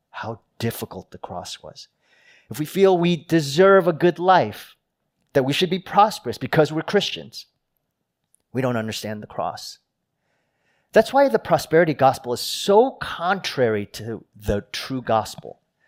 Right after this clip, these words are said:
It is exactly an oxymoron. How can you ever say, "I believe in Jesus who gave his life for me," and yet at the same time think that my life should be good because of all the good things that I do? That's, that just doesn't work.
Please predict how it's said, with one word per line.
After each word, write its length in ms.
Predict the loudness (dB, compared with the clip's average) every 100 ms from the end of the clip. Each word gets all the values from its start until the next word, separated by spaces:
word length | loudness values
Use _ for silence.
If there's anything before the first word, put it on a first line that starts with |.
| _ _ _ _ _ _ 2
It 240 | 2 2
is 180 | -4 -2
exactly 680 | -4 0 4 4 2 -2 0
an 80 | 2
oxymoron. 680 | 2 0 -6 -2 0 0 -2
How 220 | 0 0
can 240 | 0 -6
you 120 | -2
ever 160 | -2 -2
say, 380 | -2 0 2 0 0
"I 140 | 0
believe 640 | 0 -6 -6 -8 -10 -14 _ _ _ _
in 160 | -10 -8
Jesus 720 | -4 0 0 0 -2 -4 -8 -8
who 100 | -6
gave 240 | 0 0
his 160 | -2 2
life 240 | 4 4
for 140 | -2 -12
me," 280 | -10 -14 -16 _ _ _ _ _ _ _ _ -2
and 100 | 4
yet 140 | 4
at 80 | 4
the 60 | 0
same 220 | 2 2
time 240 | 2 2
think 280 | 2 0 4
that 260 | 4 4 4
my 160 | 4
life 240 | 6 4 4
should 180 | -2
be 100 | -2
good 220 | 2 2 2
because 280 | 0 0
of 60 | 6
all 140 | 6
the 100 | 6
good 200 | 2 0
things 220 | 0 -2 -2
that 100 | -2
I 120 | -2
do? 260 | -4 -6 -4
That's, 460 | 0 0 0 -10 -14 _ _ _ _ _ _ _ -14
that 200 | -14 -14 _
just 200 | -8 -6
doesn't 280 | -6 -10 -10
work. 400 | -12 -12 -14 _